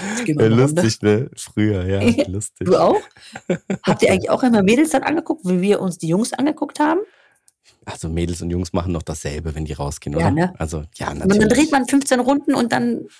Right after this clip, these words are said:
Speaker 1: keine Ahnung,
Speaker 2: <laughs>
Speaker 1: lernst du trotzdem keinen kennen.
Speaker 2: Das ist so lustig. Schwarz oder
Speaker 1: Mhm.
Speaker 2: weiß?
Speaker 1: Weiß.
Speaker 2: Weihnachten oder Ostern?
Speaker 1: Oh, kann man eine fifty fifty sagen? Ich glaub, Weihnachten finde ich spektakulärer. Hm?
Speaker 2: Ja.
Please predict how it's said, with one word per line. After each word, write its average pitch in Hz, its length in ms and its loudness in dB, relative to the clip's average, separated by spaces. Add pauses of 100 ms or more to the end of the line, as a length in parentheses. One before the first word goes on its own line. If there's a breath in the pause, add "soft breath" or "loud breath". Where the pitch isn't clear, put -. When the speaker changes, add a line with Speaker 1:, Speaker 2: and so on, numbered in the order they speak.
(120 soft breath)
Speaker 1:
keine 226 240 0
Ahnung, 160 320 0
Speaker 2:
<laughs> - 20 -6
Speaker 1:
lernst 196 340 -4
du 208 40 -18
trotzdem 175 240 -4
keinen 143 280 -4
kennen. 147 200 -8
Speaker 2:
Das 123 140 -4
ist - 60 -18
so 98 60 0
lustig. 95 480 -4 (140 soft breath)
Schwarz 139 300 -2
oder 147 160 2
Speaker 1:
Mhm. 98 60 2
Speaker 2:
weiß? - 340 -4 (1900)
Speaker 1:
Weiß. 156 320 -10 (1500)
Speaker 2:
Weihnachten 110 480 2
oder 107 220 0
Ostern? 85 460 -6 (2000)
Speaker 1:
Oh, 131 160 -12
kann 160 140 -2
man 180 140 2
eine 151 120 -2
fifty 190 320 -2
fifty 208 360 -4
sagen? 294 220 0
Ich 233 120 -6
glaub, 196 220 -2
Weihnachten 139 380 -2
finde 147 200 -8
ich 135 60 -12
spektakulärer. 135 840 -8 (100)
Hm? 190 340 -2 (260)
Speaker 2:
Ja. 87 200 -4